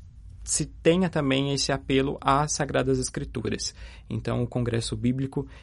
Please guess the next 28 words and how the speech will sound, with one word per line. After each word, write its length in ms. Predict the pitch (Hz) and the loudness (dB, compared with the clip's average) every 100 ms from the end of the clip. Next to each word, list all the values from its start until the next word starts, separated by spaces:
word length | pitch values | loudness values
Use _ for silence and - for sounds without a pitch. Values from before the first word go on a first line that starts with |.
| - | -6
ele 220 | - 120 | 0 0
traz 380 | 123 123 117 117 | 2 2 4 2
esse 180 | 120 131 | 2 2
enfoque 480 | 117 - 123 127 127 | 0 4 4 4 0
nas 160 | 120 | 0
Sagradas 460 | 120 117 117 110 113 | 0 0 0 0 -2
Escrituras 540 | 117 160 160 160 160 | -2 -4 -2 0 2
e 40 | 156 | 0
acontece 480 | 151 147 135 135 | 0 -2 -2 -4
também 260 | 135 139 127 | -2 0 2
uma 220 | 127 135 | 2 0
vez 240 | 123 123 131 | 2 2 4
ao 160 | 143 | 6
ano, 240 | 120 131 135 - - - | 6 4 -2 -12 -14 -8
né? 300 | 113 117 113 | -4 0 0
Essa 220 | 110 - | 0 -2
que 140 | - 117 | -2 0
já 180 | 120 | 0
foi, 340 | 117 - 117 120 - - - | 0 0 0 0 -6 -18 -6
ah, 300 | - 110 104 | -2 0 0
agora 320 | 104 113 110 | 2 4 4
novembro 460 | 110 110 113 110 110 | 2 2 2 2 0
passado, 680 | - 113 - 120 147 165 160 | -2 0 2 4 4 2 -4
f-, 240 | - - | -8 -6
aconteceu 540 | 123 - 120 120 - 131 | -4 -2 0 0 0 0
a 100 | 127 | 0
terceira 460 | 135 127 135 131 | 0 0 0 0
edição. 400 | 139 - 131 143 | -2 -2 -2 -2